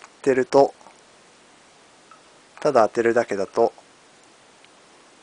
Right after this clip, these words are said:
落ちてしまいます。ネットミスしたり、ボールがポトッとラケットから当たった瞬間に落ちていきます。これは、つっつきの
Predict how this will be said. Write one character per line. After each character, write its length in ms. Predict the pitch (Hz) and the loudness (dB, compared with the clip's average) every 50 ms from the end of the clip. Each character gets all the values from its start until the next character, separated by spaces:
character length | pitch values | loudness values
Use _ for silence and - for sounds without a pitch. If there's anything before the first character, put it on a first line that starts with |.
| _ _ _ _ _ _ _ _ _ _ _ _ _ _ _ _ _ _ _ _ _ _ _ _ _ _ _ - | _ _ _ _ _ _ _ _ _ _ _ _ _ _ _ _ _ _ _ _ _ _ _ _ _ _ _ -12
落 180 | - 139 - - | -10 -6 -6 -6
ち 60 | - | -6
て 100 | - 113 | -4 -6
し 160 | - - - | -6 -6 -6
ま 160 | 104 98 92 | -8 -8 -10
い 60 | 95 95 | -10 -10
ま 180 | 104 104 104 | -10 -12 -12
す。 260 | - - - - - - _ _ - - - - - _ _ _ _ _ _ _ _ _ _ _ _ _ _ - - | -12 -14 -16 -18 -18 -20 _ _ -20 -20 -20 -20 -20 _ _ _ _ _ _ _ _ _ _ _ _ _ _ -12 -8
ネ 140 | 117 117 | -6 -6
ッ 40 | 113 - - | -6 -6 -4
ト 120 | - 143 139 | -4 -2 -2
ミ 120 | 143 147 | -2 -4
ス 120 | - - 117 | -6 -8 -8
し 140 | - - - | -8 -8 -8
た 160 | - 107 101 | -6 -8 -8
り、 220 | 107 110 117 120 - - - _ _ - - - - _ - _ _ _ _ _ _ _ _ - - | -8 -10 -14 -14 -16 -20 -20 _ _ -20 -20 -20 -20 _ -20 _ _ _ _ _ _ _ _ -14 -6
ボ 120 | 123 123 | -4 -4
ー 20 | |
ル 80 | 123 127 | -2 -2
が 100 | 120 120 | -2 -4
ポ 160 | - - 131 | -4 -4 -6
ト 140 | - - 147 | -2 -2 -4
ッ 40 | 143 _ - | -4 _ -8
と 80 | 117 | -6
ラ 100 | 104 98 | -6 -6
ケ 140 | 98 - 131 | -8 -8 -12
ッ 20 | 123 | -12
ト 160 | - - - | -12 -12 -8
か 120 | - 95 | -6 -6
ら 140 | 92 90 - - - - - - - - - - _ - _ _ _ _ _ _ _ _ _ _ _ _ - | -6 -6 -10 -12 -20 -20 -20 -20 -20 -20 -20 -20 _ -20 _ _ _ _ _ _ _ _ _ _ _ _ -20
当 60 | - 139 | -18 -12
た 100 | - 139 | -10 -10
っ 40 | 123 | -10
た 180 | - - 120 | -8 -8 -8
瞬 260 | 113 - 127 123 120 - | -6 -6 -6 -8 -8 -6
間 180 | 123 117 120 | -8 -8 -6
に 140 | 123 127 - - | -8 -12 -12 -10
落 200 | - 135 127 - | -8 -8 -6 -6
ち 60 | - | -8
て 120 | - - 98 | -6 -8 -10
い 60 | 92 | -10
き 160 | - - - | -10 -12 -14
ま 220 | 104 107 110 110 - | -12 -10 -10 -10 -12
す。 180 | - - - - | -14 -16 -18 -16
こ 100 | - - | -10 -6
れ 60 | 120 127 | -4 0
は、 260 | 131 139 139 139 - - - - - - - _ _ _ - | 2 2 2 2 0 -4 -20 -20 -20 -20 -20 _ _ _ -16
つ 140 | - - - | -14 -14 -14
っ 40 | - | -12
つ 140 | - - - | -14 -14 -12
き 120 | - 139 | -8 -4
の 220 | 131 135 143 139 | 2 4 4 4